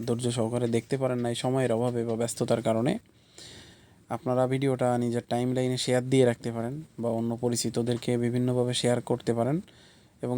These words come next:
সেখান থেকে পরবর্তীতে আপনারা দেখে নিতে পারেন।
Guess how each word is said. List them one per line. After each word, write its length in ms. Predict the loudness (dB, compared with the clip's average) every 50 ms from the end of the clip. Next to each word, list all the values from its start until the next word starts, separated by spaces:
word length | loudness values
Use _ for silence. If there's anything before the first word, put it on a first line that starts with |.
| -2 -2
সেখান 200 | -2 0 0 0 0
থেকে 140 | 0 -2 0 0 2
পরবর্তীতে 460 | 2 2 2 0 -2 -6 -4 0 0 0
আপনারা 260 | 0 -2 -4 -4 -4 -6 -8 _ _ _ _ _ _ -8
দেখে 220 | -4 -4 -2 0 0
নিতে 180 | 0 0 -2 -4 -4
পারেন। 200 | -4 -6 -8